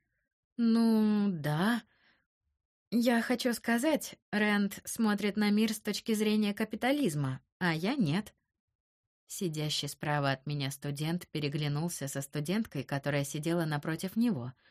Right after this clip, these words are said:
Потом они оба встали, собрали свои книги и ушли. "Мы мешаем остальным", прошептала я.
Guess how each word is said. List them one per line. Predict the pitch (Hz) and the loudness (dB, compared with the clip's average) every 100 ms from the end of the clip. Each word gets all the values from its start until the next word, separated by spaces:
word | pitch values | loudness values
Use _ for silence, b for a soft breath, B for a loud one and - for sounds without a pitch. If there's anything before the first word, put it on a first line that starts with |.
| b b b _ | b b b _
Потом | 151 139 160 151 | -4 -2 0 0
они | 147 147 | 0 0
оба | 143 127 135 | -2 -4 -6
встали, | - - 143 165 247 - - | -8 -6 -4 -4 -6 -10 -14
собрали | - 180 160 135 139 | -6 -4 -2 -2 -2
свои | - 143 135 | -4 -4 -4
книги | - 202 247 240 - | -2 -2 0 -2 -6
и | - 226 | -4 -4
ушли. | 139 - 131 135 - _ _ _ _ _ _ _ _ _ - | -4 -4 -4 -6 -10 _ _ _ _ _ _ _ _ _ -4
"Мы | 175 185 | 0 0
мешаем | 170 160 - 208 196 151 | 0 -2 -2 0 2 0
остальным", | - - 202 160 143 131 _ _ _ _ - | -4 -2 0 2 0 -4 _ _ _ _ -8
прошептала | 151 135 131 - 151 147 | -4 -4 -6 -6 -4 -2
я. | 139 131 | -4 -6